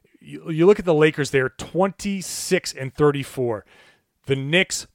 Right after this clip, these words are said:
Bulls, Nets, Mavericks, Hawks, Suns, Grizzlies, Kings, Magic,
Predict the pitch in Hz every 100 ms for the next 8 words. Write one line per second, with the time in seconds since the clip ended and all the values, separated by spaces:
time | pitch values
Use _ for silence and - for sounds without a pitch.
0 | _ 165 156 117 - 139 156 127 - 123
1 | 151 156 110 - - 160 147 - - 175
2 | 151 110 - 160 151 110 98 - - 165
3 | 117 107 139 156 127